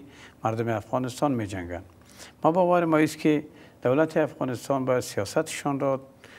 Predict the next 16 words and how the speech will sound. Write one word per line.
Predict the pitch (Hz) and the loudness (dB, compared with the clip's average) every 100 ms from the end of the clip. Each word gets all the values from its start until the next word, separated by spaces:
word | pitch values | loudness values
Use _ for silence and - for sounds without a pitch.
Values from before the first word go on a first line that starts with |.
| - - | -20 0
در | 117 | 2
یک | 120 113 | 2 0
هماهنگی | - 113 110 110 117 156 | -2 -4 -2 -2 -2 -2
کامل | 156 131 120 156 | 0 0 2 2
با | 143 110 | 2 -2
کشورهای | - - 104 98 139 | -4 -6 -4 0 -2
کمک | 135 - 113 107 | -2 -4 -2 -4
کننده | - 107 101 135 | -4 -4 0 0
در | 147 143 | 2 2
افغانستان | 127 - 135 123 - 131 131 - - - - - - | 0 -4 -6 -6 -4 -4 -4 -14 -20 -20 -20 -12 -2
و | |
همچنان | 120 135 127 135 127 | 2 0 0 -2 0
با، | 120 120 120 - - - - - | 0 0 -2 -14 -20 -20 -20 -8
اه، | 110 107 | -4 -4
کشورهای | 101 - - 107 107 139 135 | -6 -10 -2 0 4 4 4
ناتو | 127 117 110 104 147 123 | 0 -2 -2 -2 -2 -2